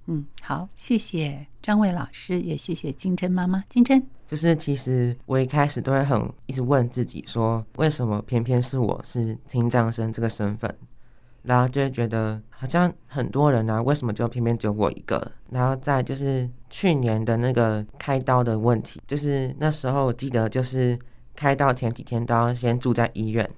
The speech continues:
Speaker 2: 然后我就每天晚上都会自己躲在床偷哭，就觉得说为什么我要遇到这个问题？但到最后一定都会有解决的方法，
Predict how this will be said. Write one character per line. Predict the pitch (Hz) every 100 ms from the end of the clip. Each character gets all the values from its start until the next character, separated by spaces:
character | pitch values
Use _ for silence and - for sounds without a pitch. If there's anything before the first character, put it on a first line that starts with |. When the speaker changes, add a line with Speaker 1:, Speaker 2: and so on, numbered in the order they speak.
| - -
Speaker 2:
然 | 127
后 | 127
我 |
就 | 123 135 131 127 -
每 | 131
天 | 143
晚 | 139 113
上 | - 139 127 123 131
都 | 131
会 | 131 131 131 - - - -
自 | 156
己 | 143
躲 | 123 123 120
在 | 127
床 | 123 - 107 110 117 - - - -
偷 | - 123
哭， | 123 - 120 117 117 - - - -
就 | 147
觉 | 135
得 | 123
说 | 131 127 131 -
为 | 170
什 | 139
么 | 113 107 - - - -
我 | 127 131
要 | 135
遇 | 135
到 | 131 120
这 | 117
个 | 120
问 | 110 110 87
题？ | - - - -
但 | 151 143 135 131 - -
到 | 147 139
最 | 147 147
后 | 139
一 | -
定 | 127
都 | 127 127
会 | 123
有 | 107 95 95 - -
解 | 120
决 | 107 110
的 | 110
方 | 113 113 113
法， | 113 -